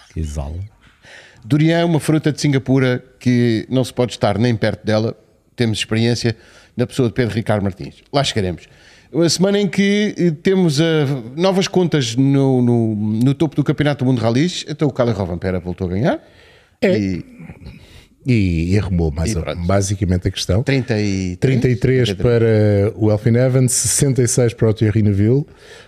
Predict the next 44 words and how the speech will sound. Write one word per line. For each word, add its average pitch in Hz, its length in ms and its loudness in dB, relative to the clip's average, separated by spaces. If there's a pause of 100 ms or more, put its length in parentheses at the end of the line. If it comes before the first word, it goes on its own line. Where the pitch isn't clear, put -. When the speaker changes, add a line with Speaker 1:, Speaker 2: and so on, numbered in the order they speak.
Speaker 3:
Ou 98 80 -2
seja, 101 320 0
o 92 40 0
primeiro 107 300 2
adversário 95 500 0
a 95 40 -2
sério 87 280 -2
está 80 460 -2
a 92 60 -4
sessenta 85 340 -2
e - 20 2
seis 95 200 -2
pontos, 110 280 0
faltam 104 280 0
noventa 104 380 0
para 101 140 0
entregar, 98 460 0
portanto - 480 -6
a 76 40 -10
coisa 78 280 -10
parece 76 300 -10
Speaker 2:
Mas 82 60 -10
Speaker 3:
mais 80 180 -8
ou 90 80 -6
menos 78 280 -12
decidida. 78 460 -10 (160)
Speaker 2:
duas 147 220 2
notinhas. 98 580 -4 (100)
Ele 123 140 0
voltou 143 320 -2
a - 20 0
ter 104 140 -6
que - 100 -10
limpar 85 220 -4
a - 20 -4
estrada, 165 320 -2
né? 120 140 -6 (200)
Primeiro 95 280 -4
dia. 202 240 -4 (300)
Speaker 3:
Fez 170 180 2
uma 156 160 4
boa 160 300 2
primeira 143 320 2
etapa, 123 420 0